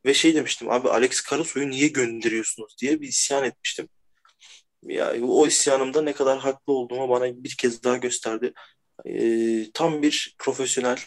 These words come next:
antrenman kaçırmaz, antrenman eksiği yoktur. Evet, çok iyi bir fiziği yok, çok iyi bir basketbolcu değil.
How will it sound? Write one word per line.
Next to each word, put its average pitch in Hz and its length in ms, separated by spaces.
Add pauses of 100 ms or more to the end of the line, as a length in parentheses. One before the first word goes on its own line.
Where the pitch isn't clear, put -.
(160)
antrenman 131 520
kaçırmaz, 120 600
antrenman 123 440
eksiği 123 380
yoktur. 123 500 (580)
Evet, 127 300
çok - 320
iyi 139 100
bir 139 60
fiziği 135 380
yok, 135 380
çok - 280
iyi 156 80
bir 139 100
basketbolcu 135 680
değil. 135 200